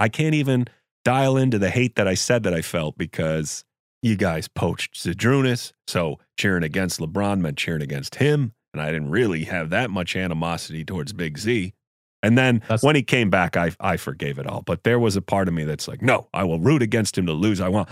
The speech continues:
Speaker 1: I'm Team Dan Gilbert here. I, I don't want him to ever,
Speaker 2: <laughs> That's how you
Speaker 1: I don't want him to ever win a title." But now, in hindsight,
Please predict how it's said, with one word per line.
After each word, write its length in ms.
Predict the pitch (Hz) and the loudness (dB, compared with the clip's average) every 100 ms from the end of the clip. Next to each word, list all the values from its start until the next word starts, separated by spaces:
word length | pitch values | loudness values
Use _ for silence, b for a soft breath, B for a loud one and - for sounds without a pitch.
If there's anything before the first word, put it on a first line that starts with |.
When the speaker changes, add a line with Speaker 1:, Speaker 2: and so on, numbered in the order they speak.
| B | B
Speaker 1:
I'm 180 | 175 175 | 2 4
Team 240 | - 123 | 2 2
Dan 240 | 92 110 98 | 4 2 4
Gilbert 420 | 135 160 95 67 | 4 2 0 -6
here. 240 | - 73 - _ _ - | -6 -6 -10 _ _ 0
I, 140 | 107 | 2
I 140 | 120 139 | 4 4
don't 120 | 165 | 6
want 120 | 92 92 | 4 6
him 40 | |
to 60 | - | 6
ever, 300 | - 277 - | 6 6 2
Speaker 2:
<laughs> 40 | - | 2
That's 220 | 277 - | 2 4
how 80 | 294 | 2
you 160 | 277 302 - | 4 0 2
Speaker 1:
I 120 | 120 | 4
don't 120 | 160 143 | 6 6
want 140 | 135 | 6
him 60 | 127 | 6
to 80 | |
ever 220 | 127 180 113 | 6 6 6
win 140 | 104 | 4
a 60 | 87 | 4
title." 260 | 110 98 | 4 4
But 140 | 98 131 | 4 4
now, 380 | 165 247 170 143 | 4 6 4 4
in 140 | 151 | 2
hindsight, 640 | 131 190 220 - 117 107 | 4 4 2 2 2 2